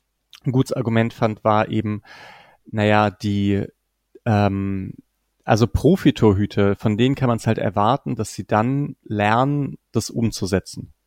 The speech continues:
Also, dass dann ein guter Elfmeterkiller ist eben auch einer, der es immer schafft, ähm, dann irgendwie das Bein richtig aufzusetzen.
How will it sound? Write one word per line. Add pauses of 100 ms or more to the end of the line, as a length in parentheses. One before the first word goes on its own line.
(200)
Also,
dass
dann
ein
guter
Elfmeterkiller (840)
ist
eben
auch
einer,
der
es
immer
schafft, (1160)
ähm,
dann (340)
irgendwie
das
Bein
richtig
aufzusetzen.